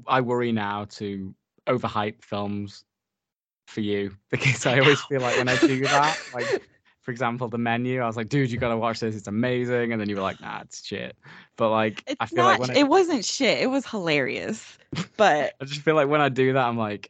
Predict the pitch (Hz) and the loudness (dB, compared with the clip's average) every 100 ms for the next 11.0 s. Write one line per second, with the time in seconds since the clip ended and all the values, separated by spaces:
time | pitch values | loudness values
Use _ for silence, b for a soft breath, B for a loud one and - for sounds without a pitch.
0 | - 107 - 117 117 117 123 123 - 123 | -20 -14 -6 -4 -2 -2 -2 -6 -2 -2
1 | 123 - 113 107 107 107 113 110 110 104 | -2 -4 -4 0 -2 -2 -6 -4 -6 -6
2 | 107 101 101 98 95 - b b b b | -8 -12 -8 -8 -10 -16 b b b b
3 | b - 104 104 101 98 98 - - _ | b -8 -4 -2 -4 -4 -6 -10 -18 _
4 | _ 117 104 98 101 - - 151 - 160 | _ -2 0 0 -4 -8 -8 -6 -2 -2
5 | 151 165 151 170 - 165 156 139 139 135 | -2 -4 -2 -2 0 0 2 0 0 0
6 | 131 123 107 - 123 131 180 160 139 110 | -2 -4 -6 -8 -4 -2 -4 -6 -8 -8
7 | - 95 98 101 - 110 107 80 - - | -6 -8 -8 -14 -6 -2 -2 -4 -10 -16
8 | _ _ - 117 113 107 110 113 151 - | _ _ -6 0 2 2 0 0 0 -6
9 | _ 120 113 107 117 113 113 147 151 - | _ -2 0 0 2 2 2 0 -2 -10
10 | - 143 147 190 196 131 113 107 104 | -4 -4 -2 -4 -4 -6 -8 -6 -2